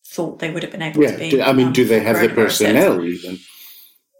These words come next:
Speaker 1: Exactly. Uh, people have clearly been reallocated away from some jobs, including preparing for Brexit, onto
Speaker 2: Yeah.
Speaker 1: dealing with coronavirus in different departments. There's a similar question for businesses, that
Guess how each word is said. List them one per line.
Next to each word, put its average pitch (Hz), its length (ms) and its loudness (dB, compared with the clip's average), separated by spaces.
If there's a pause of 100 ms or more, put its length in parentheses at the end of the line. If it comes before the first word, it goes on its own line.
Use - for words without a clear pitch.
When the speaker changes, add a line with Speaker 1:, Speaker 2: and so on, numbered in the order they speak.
(720)
Speaker 1:
Exactly. 165 600 -4
Uh, - 200 -6
people 220 260 0
have 190 100 -2
clearly 185 280 0
been 175 200 -6
reallocated 170 840 -6 (840)
away 175 320 -2
from 180 320 -10
some 175 300 -6
jobs, 175 380 -6
including 170 840 -10
preparing 160 400 -8
for - 80 -18
Brexit, - 640 -6 (100)
onto 160 360 -6
Speaker 2:
Yeah. 107 120 -2
Speaker 1:
dealing - 260 -10
with - 140 -12
coronavirus - 680 -6
in 160 40 -12
different - 260 -12
departments. - 640 -10 (1000)
There's 208 460 -2 (100)
a - 40 -2
similar 214 360 2
question 175 800 -6
for 202 100 -8
businesses, - 960 -4
that - 500 -4